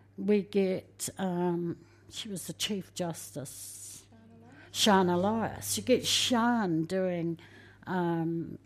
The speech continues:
treaty claims and saying, and suddenly everybody listens to Sian.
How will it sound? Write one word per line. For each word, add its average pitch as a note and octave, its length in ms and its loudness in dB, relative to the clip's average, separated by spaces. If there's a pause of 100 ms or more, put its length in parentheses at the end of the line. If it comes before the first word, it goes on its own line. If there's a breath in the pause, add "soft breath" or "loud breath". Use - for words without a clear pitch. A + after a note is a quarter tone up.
treaty A3+ 440 2
claims E3+ 840 2
and C3+ 160 -4
saying, F3 260 2
and F3+ 120 2
suddenly G3 360 0
everybody F#3 380 -2
listens G3+ 520 -2
to F#3 120 -10
Sian. F#3 380 -6